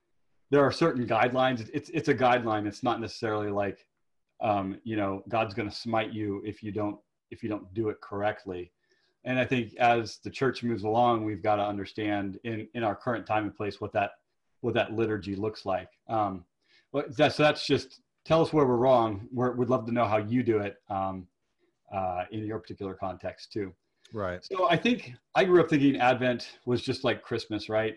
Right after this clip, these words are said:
Speaker 1: And, um, or at the very least that it was a time of preparation towards the birth of Christ, you know, that anticipatory thing. Um,
Speaker 2: But were you aware of that anticipatory thing? I mean, I, I guess I was,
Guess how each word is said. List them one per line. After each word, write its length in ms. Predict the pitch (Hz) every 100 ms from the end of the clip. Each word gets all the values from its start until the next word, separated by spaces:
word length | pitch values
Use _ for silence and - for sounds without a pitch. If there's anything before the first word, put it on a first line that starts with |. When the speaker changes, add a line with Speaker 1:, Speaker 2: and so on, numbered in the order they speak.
| 120
Speaker 1:
And, 500 | 117 113 110 104 107 - _
um, 440 | 117 107 98 95 90 98 _ _ _ _ _ 170
or 260 | 165 165
at 80 | 143
the 60 | 127
very 240 | 135 143
least 220 | 131 135 131
that 80 | 117
it 60 |
was 140 | 113 101
a 60 |
time 280 | 101 120 120
of 180 | 104 -
preparation 800 | 120 113 110 107 104 113 104 98
towards 640 | - 104 101 101 87 - - _ _ _ 98
the 80 | 90
birth 260 | 107 -
of 100 | 98
Christ, 440 | - 87 87 - _
you 100 | 120
know, 80 | 110
that 180 | 107 107
anticipatory 760 | 113 - 101 - _ 107 107 101
thing. 420 | 110 104 104 98 _ _ _ _ _ _ _ -
Um, 360 | 117 110 104
Speaker 2:
But 100 | 95
were 160 | 170 196
you 160 | 233 202
aware 440 | 143 143 151 170
of 80 | 160
that 200 | 156 135
anticipatory 800 | 143 147 156 - 143 - 143 143
thing? 300 | 139 143 143
I 60 | 139
mean, 160 | 147 139
I, 160 | 156 -
I 60 | 156
guess 220 | 208 -
I 60 | 156
was, 600 | 117 113 110 98 92 -